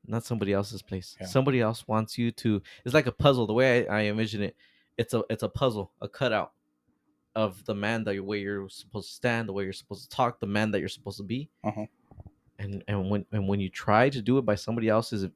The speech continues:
Speaker 1: vision, doesn't
Speaker 2: It, no,
Speaker 1: fit,
Speaker 2: it
Speaker 1: bro.
Speaker 2: won't. It
Speaker 1: It
Speaker 2: won't
Speaker 1: doesn't
Speaker 2: ever.
Speaker 1: fit. Like, it's like, okay, I'm trying to be this good guy that you want. I'm trying reassurance. I'm trying, a-, and, and you feel, like, less than
Speaker 2: Mm-hmm.
Speaker 1: until you take your place.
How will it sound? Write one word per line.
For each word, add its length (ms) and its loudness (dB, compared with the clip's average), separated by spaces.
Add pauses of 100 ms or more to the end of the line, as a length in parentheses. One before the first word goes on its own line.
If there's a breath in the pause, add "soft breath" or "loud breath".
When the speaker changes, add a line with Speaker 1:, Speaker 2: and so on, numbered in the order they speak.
Speaker 1:
vision, 400 2 (680)
doesn't 420 2
Speaker 2:
It, 160 -10
no, 120 2
Speaker 1:
fit, 220 8
Speaker 2:
it 100 -10 (120)
Speaker 1:
bro. 280 4
Speaker 2:
won't. 360 0
It 60 0
Speaker 1:
It 60 4
Speaker 2:
won't 140 8
Speaker 1:
doesn't 260 8
Speaker 2:
ever. 80 2
Speaker 1:
fit. 320 2
Like, 200 2
it's 180 2
like, 240 6
okay, 400 2 (300 loud breath)
I'm 120 0
trying 300 0
to 80 0
be 100 -2
this 200 2
good 200 0
guy 140 2
that 140 2
you 100 0
want. 240 0 (220 loud breath)
I'm 120 2
trying 340 -4
reassurance. 680 -4 (180 loud breath)
I'm 120 -2
trying, 320 0
a-, 200 4
and, 180 4
and 180 4
you 100 4
feel, 280 0
like, 240 -2 (140)
less 360 0
than 360 0 (100)
Speaker 2:
Mm-hmm. 180 -10 (880)
Speaker 1:
until 360 4
you 180 0
take 360 -4
your 80 0
place. 560 -2